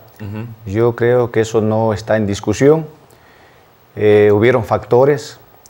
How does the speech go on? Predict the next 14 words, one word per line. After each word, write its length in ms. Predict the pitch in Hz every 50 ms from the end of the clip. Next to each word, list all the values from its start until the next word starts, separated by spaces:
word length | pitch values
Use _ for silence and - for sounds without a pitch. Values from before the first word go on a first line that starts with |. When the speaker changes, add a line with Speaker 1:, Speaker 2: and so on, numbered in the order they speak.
| _ _ _ _ _ _ _ _ _ _ _
Speaker 2:
tanto 440 | - 117 123 135 127 117 123 131 120
internos 760 | 110 107 101 104 - 123 131 143 151 160 165 160 139 - -
como 560 | - - 110 107 104 101 98 98 98 95 92 -
externos, 720 | - 98 - - - - 135 131 131 135 139 131 113 - -
que 400 | - 107 104 98 95 95 95 98
no 180 | - 110 113 123
nos 160 | 131 127 -
permitieron 760 | - - 104 101 101 95 85 - 113 123 135 151 160 160 147 - _ - _ _ _ _ _ _ _
alcanzar 420 | - 101 95 - 95 - - 110 120
mejores 460 | 117 104 98 - - - 139 120 101
resultados 800 | 104 101 - - 95 92 - 135 147 131 107 92 - - - - _ - - - - - _ _
en 100 | - 101
las 120 | 101 92 98
elecciones 760 | 95 98 95 - - 113 117 110 101 95 87 - - -